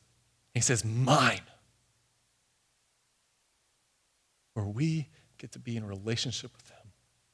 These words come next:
when we are, have the courage to admit that we want him in our lives.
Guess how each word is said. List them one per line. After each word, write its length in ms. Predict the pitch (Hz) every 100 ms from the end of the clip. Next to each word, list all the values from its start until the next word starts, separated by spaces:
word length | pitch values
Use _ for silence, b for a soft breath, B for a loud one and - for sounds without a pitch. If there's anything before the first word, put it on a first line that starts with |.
| _ _ _ _ -
when 240 | 107 95
we 220 | 107 127 120
are, 200 | 104 110
have 220 | - 113
the 100 | 101
courage 480 | 101 - 117 113 -
to 120 | -
admit 280 | 92 95 101 - -
that 160 | 101 - 95
we 300 | 101 117 123
want 440 | 104 98 101 107 98
him 200 | 90 87
in 80 | 85
our 160 | 82 85
lives. 480 | - - - -